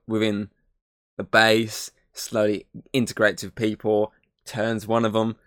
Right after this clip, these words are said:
with a mysterious shadow who you don't know who it is yet, which is pretty cool. Um, the little slow build up there.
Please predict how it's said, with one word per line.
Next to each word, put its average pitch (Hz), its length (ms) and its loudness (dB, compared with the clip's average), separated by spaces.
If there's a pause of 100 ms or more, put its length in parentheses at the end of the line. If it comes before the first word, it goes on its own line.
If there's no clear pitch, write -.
(200)
with 107 100 -8
a 107 60 -4
mysterious 107 500 0
shadow 107 360 0
who 110 100 -2
you 104 120 -2
don't 101 220 -4
know 98 140 -6
who 107 120 -6
it 98 160 -6
is 110 260 -4
yet, 113 300 2
which - 120 -14
is - 60 -20
pretty 80 240 -12
cool. 113 560 0 (640)
Um, 101 640 -2 (300)
the 113 60 -4
little 104 120 -2
slow 101 220 -4
build 98 240 -4
up - 80 -6
there. 101 260 -2